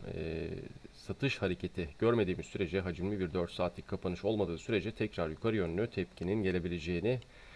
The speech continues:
iletmiştik ve küçük bir kapanışın ardından buna tepki olarak çok güçlü bir boğa hareketi geldi ve burada tekrar boğalar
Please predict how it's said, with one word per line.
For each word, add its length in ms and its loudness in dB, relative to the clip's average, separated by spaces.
iletmiştik 560 0
ve 200 6
küçük 340 -4
bir 120 4
kapanışın 520 0
ardından 520 4
buna 160 2
tepki 320 -2
olarak 320 4
çok 220 -2
güçlü 220 -8
bir 180 0
boğa 220 4
hareketi 380 -2
geldi 260 4
ve 180 0
burada 200 0
tekrar 380 -2
boğalar 500 4